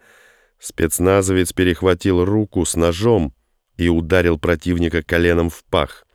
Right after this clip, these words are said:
Подмяв противника под себя, он свободной рукой с размаха ударил его в челюсть, а затем возвратным движением локтем в висок. Он уже поднимался на ноги,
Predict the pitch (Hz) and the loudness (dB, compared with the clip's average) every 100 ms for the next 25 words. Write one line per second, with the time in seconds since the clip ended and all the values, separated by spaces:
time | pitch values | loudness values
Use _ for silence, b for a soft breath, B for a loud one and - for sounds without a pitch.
0 | b b b b b b b _ - 76 | b b b b b b b _ -4 -2
1 | 85 104 101 90 92 104 101 92 90 82 | 2 0 0 0 0 0 -2 -2 -2 -2
2 | 87 - 98 98 110 76 - _ _ _ | -4 -2 -2 2 2 0 -6 _ _ _
3 | _ _ 85 87 82 - 85 90 92 87 | _ _ 2 2 2 0 0 2 2 2
4 | 87 87 - 107 85 85 82 85 95 85 | 2 0 2 0 2 0 0 2 2 2
5 | 90 - 90 90 87 85 87 90 - - | -2 -2 0 2 2 0 -2 -2 -4 0
6 | 87 73 - - B B B B B 80 | 0 0 -6 -14 B B B B B -4
7 | 73 76 73 - 113 92 71 - _ _ | 0 -2 -4 -2 0 2 0 -6 _ _
8 | _ _ 73 80 78 85 95 85 87 82 | _ _ 0 0 2 0 0 2 0 2
9 | 85 85 98 101 85 73 69 67 _ _ | -2 0 2 2 2 0 -2 -6 _ _
10 | _ 76 80 82 - 92 85 78 73 78 | _ 0 0 0 -4 0 0 0 -4 -4
11 | 85 - 73 - - _ _ _ _ _ | -2 -2 -2 -4 -20 _ _ _ _ _
12 | _ _ _ _ _ 95 90 92 87 90 | _ _ _ _ _ -2 0 0 0 -2
13 | 87 90 87 90 90 87 - 90 95 95 | -2 0 0 2 2 0 -2 0 2 2
14 | 78 71 69 69 | 2 0 -4 -6